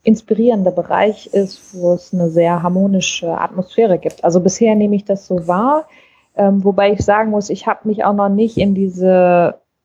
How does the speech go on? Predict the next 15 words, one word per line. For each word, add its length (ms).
Spezialgebiete 1800
begeben. 720
Also 220
es 140
gibt 180
ja 140
zum 200
Beispiel 920
im 160
Zero-Waste-Bereich 1200
gibt 240
es 120
ja 180
auch 100
schon 460